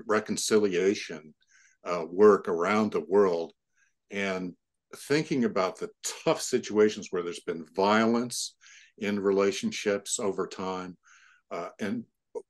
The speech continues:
you know, all these differences that collude to create enormous amounts of mistrust and then violence.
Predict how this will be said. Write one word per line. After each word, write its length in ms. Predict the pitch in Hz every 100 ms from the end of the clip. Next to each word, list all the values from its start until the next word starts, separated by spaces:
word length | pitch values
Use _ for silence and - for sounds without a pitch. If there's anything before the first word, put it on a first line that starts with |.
| _ _
you 120 | 117 95
know, 260 | 90 92
all 220 | - 131 147
these 260 | 139 92
differences 840 | 98 123 - 104 - 110 101 98 - - _ _
that 440 | 87 95 95 92 - -
collude 540 | 113 110 123 120 113
to 100 | -
create 500 | - 110 101 101 95
enormous 520 | 92 98 113 110 -
amounts 400 | 95 90 90 -
of 100 | 85
mistrust 720 | 78 - - - 123 107 -
and 160 | 90 85
then 240 | 98 110
violence. 560 | 101 92 90 85 87